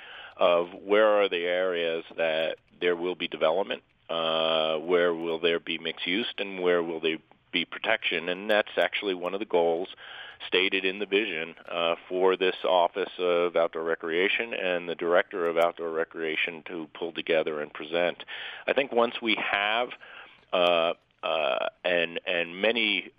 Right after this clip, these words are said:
in the outdoor industry as well as in the conservation community can see that the areas that they care about are on the list, uh,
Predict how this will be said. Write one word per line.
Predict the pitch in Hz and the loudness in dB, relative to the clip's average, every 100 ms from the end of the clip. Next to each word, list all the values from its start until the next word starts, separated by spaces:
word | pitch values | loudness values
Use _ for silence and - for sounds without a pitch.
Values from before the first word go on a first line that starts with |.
| - - | -18 -8
in | 101 95 | -6 -2
the | 90 | 2
outdoor | 101 104 110 95 | 2 2 0 0
industry | 92 92 - 131 | -2 -4 -2 -2
as | 135 | 2
well | 127 143 | 4 4
as | 120 | 2
in | 95 | -4
the | 90 | -6
conservation | 104 107 - 92 78 - 82 | -4 -4 -4 -6 -6 -6 -10
community | - 82 82 82 82 78 - - - | -14 -12 -10 -6 -6 -6 -14 -20 -14
can | - 98 - | -10 -8 -2
see | 143 139 117 92 | 0 2 0 0
that | 87 85 85 - - _ | 0 2 0 -4 -20 _
the | 92 98 | -4 0
areas | 151 139 104 | 2 2 2
that | 98 - | 0 -2
they | |
care | - - 98 113 | -4 -2 0 0
about | 117 120 120 - | 2 2 2 0
are | 92 87 | 0 2
on | 95 98 | 4 2
the | 95 | 0
list, | 95 113 - - - - - - | 2 2 0 -6 -20 -20 -20 -12
uh, | 98 98 | -4 0